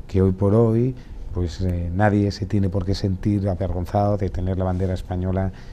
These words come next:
en el balcón de su casa, ¿no? Y eso es muy bonito. Entonces, todo esto que nos está pasando, pues, tiene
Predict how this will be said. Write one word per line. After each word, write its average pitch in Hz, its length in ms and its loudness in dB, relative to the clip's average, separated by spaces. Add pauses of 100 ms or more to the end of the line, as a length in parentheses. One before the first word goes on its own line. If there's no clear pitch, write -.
(140)
en 92 80 -4
el 87 100 2
balcón 82 380 2
de 82 100 -2
su 92 160 -6
casa, 85 320 -6
¿no? 90 200 -2
Y 90 80 0
eso 92 160 0
es 95 60 2
muy 101 160 2
bonito. 92 380 -2
Entonces, 104 380 0 (560)
todo 107 200 6
esto 117 220 6
que 110 80 2
nos 107 160 2
está 113 220 4
pasando, 107 360 4
pues, - 180 -8
tiene 104 360 2